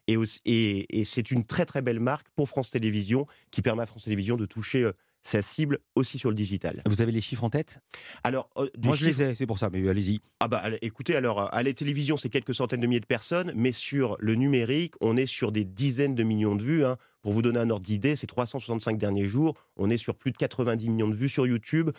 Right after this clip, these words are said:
Speaker 1: et c'est des centaines de millions de vues quand on cumule les Facebook et les Instagram.
Speaker 2: Votre public, c'est qui ?
Speaker 1: C'est so-, alors, c'est essentiellement des hommes,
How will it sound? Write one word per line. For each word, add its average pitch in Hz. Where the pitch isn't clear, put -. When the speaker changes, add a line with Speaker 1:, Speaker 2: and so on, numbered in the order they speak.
Speaker 1:
et 92
c'est -
des 110
centaines 139
de 131
millions 113
de 98
vues 143
quand 113
on 110
cumule 120
les 117
Facebook 120
et 110
les 117
Instagram. 107
Speaker 2:
Votre 110
public, 127
c'est 131
qui ? 120
Speaker 1:
C'est -
so-, 135
alors, 117
c'est 131
essentiellement 147
des 123
hommes, 180